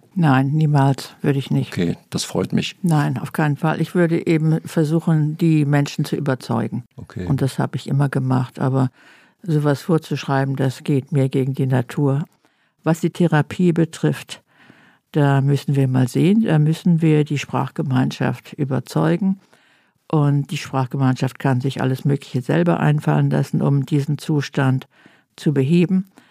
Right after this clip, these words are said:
Speaker 1: Und wir wurden etwa dreißig Jahre eigentlich nicht wahrgenommen. Und jetzt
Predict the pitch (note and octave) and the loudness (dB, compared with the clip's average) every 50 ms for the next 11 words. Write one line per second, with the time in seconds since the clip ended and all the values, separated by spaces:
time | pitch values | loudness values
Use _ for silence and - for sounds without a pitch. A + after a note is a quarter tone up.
0 | _ _ _ _ _ _ _ _ _ _ _ _ _ - E3 D#3+ D#3+ - D#3 D3+ | _ _ _ _ _ _ _ _ _ _ _ _ _ 2 2 2 4 2 2 2
1 | - E3 D#3+ D#3 D3+ D3+ - C#3+ - - D3+ C#3+ C3+ C3+ C#3 - B2+ B2 B2+ C#3 | 4 2 2 2 2 0 0 -2 -2 0 0 0 2 0 -2 -2 -2 0 0 0
2 | C3+ - C3+ B2+ - C#3+ C3 C3+ C3+ B2+ C#3 C#3 - - - C#3 C3 - D3 C3 | 0 -2 -4 -2 0 0 0 0 0 0 -2 -2 -2 -2 -2 -4 -4 -4 -6 -6
3 | - - D3 C#3+ - C#3 C#3 B2+ C3 C3+ - D#3+ C#3+ C#3+ D3 D3 D3 D3+ D3+ D3+ | -4 -4 -4 -2 -2 -2 -2 0 0 0 0 0 0 2 2 2 2 2 0 0
4 | - - - C#3+ C3+ - - C#3+ C#3+ - - - - - - | -2 0 0 0 0 0 0 0 0 0 -4 -10 -18 -20 -20